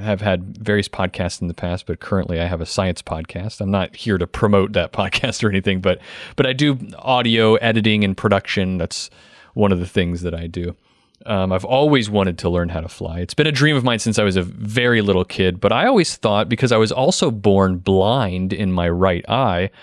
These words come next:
I was also und-, always under the impression that I would never be able to fly. I always thought you had to have, be able to see out of both eyes in order to fly.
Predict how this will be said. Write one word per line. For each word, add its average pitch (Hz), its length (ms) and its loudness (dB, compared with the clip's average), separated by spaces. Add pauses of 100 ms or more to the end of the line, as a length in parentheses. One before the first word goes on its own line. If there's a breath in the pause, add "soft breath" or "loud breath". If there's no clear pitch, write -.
(380 loud breath)
I 143 100 0
was 180 120 2
also 117 260 0
und-, 101 140 2
always 113 400 2
under 92 160 2
the 90 100 2
impression 87 360 0
that 113 80 4
I - 20 2
would 110 120 4
never 110 280 2
be 87 140 -4
able - 120 -12
to - 60 -20
fly. - 280 -16 (760)
I - 40 2
always 139 120 0
thought 143 180 0
you 123 120 4
had 113 180 2
to 107 40 2
have, 98 280 0
be 110 80 2
able 107 100 4
to 87 60 -2
see 120 220 0
out 92 60 0
of 90 60 -6
both 90 240 2
eyes 80 240 -2
in 87 80 -4
order 85 160 -2
to 82 60 -12
fly. - 320 -16